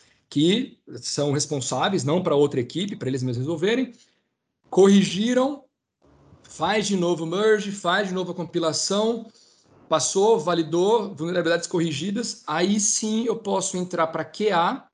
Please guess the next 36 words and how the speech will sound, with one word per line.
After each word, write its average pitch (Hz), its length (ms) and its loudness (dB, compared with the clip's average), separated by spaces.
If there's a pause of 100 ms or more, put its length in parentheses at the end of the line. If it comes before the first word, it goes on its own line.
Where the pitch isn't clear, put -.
(400)
pra 147 160 -2
testes 196 600 2
e 208 160 2
pra 214 200 0
equipe 196 720 -4
de 151 180 -8
Red 165 180 4
Team, 131 420 -6 (100)
de 131 160 -2
E 143 60 4
H 147 180 2
T. 113 320 -6 (960)
Ok, 147 360 2
não 170 200 4
encontrou 202 360 2
bugs, 202 640 0
a 143 80 -8
equipe 143 260 -10
de 147 60 -4
E 165 60 2
H 156 100 0
T 156 140 -8
tá 156 120 -8
testando 156 360 -6
em 151 40 -10
paralelo, 208 540 0
se - 160 -8
encontrar 196 280 -4
alguma 196 260 2
outro 196 340 2
tipo - 260 -10
de 156 140 -6
vulnerabilidade, 170 800 0
a 175 40 -4
gente 175 200 -8
volta. 117 480 -4